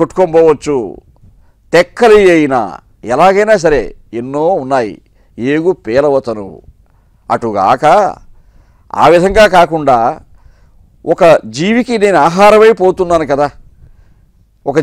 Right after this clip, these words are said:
జీవికి ఆహారం అవుతున్నాను కదా, కాబట్టి అది నాకు ఆత్మసంతృప్తికరమే. ఈ విధంగా నా శరీరాన్ని వదిలిపెట్టడం నేనేం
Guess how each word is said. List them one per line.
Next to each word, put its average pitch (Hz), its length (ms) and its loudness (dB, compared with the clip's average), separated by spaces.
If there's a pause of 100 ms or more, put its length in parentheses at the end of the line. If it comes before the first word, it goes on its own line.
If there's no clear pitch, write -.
జీవికి 208 380 -2
ఆహారం 214 320 2
అవుతున్నాను 185 440 -2
కదా, 143 160 2 (400)
కాబట్టి 170 460 -2 (300)
అది 147 160 -2
నాకు 131 240 0
ఆత్మసంతృప్తికరమే. 147 920 -8 (500)
ఈ 113 140 -8
విధంగా 151 340 -2 (100)
నా 143 60 0 (120)
శరీరాన్ని 143 380 -4
వదిలిపెట్టడం 135 520 -6 (340)
నేనేం 120 300 -4